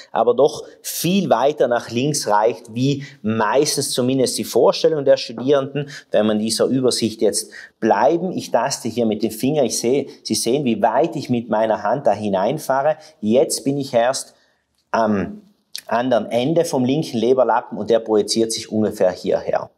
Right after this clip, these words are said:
Okay, so weit bin ich mit dem Finger hier im Oberbauch. Also das ist schon fast, fast schon Milzhöhe. Apropos Milz, wenn Sie die Milz tasten wollen, dann müssen Sie auch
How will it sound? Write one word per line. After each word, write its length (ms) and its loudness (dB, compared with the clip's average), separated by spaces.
Okay, 380 0
so 360 0
weit 280 0
bin 160 0
ich 160 -2
mit 140 -4
dem 80 -2
Finger 400 0
hier 320 0
im 160 -4
Oberbauch. 720 -2
Also 220 -2
das 100 2
ist 60 -6
schon 120 -4
fast, 720 -4
fast 540 -2
schon 320 -2
Milzhöhe. 680 0
Apropos 540 0
Milz, 500 -2
wenn 120 2
Sie 120 -4
die 120 0
Milz 300 -2
tasten 420 -2
wollen, 280 2
dann 120 2
müssen 260 0
Sie 220 0
auch 300 2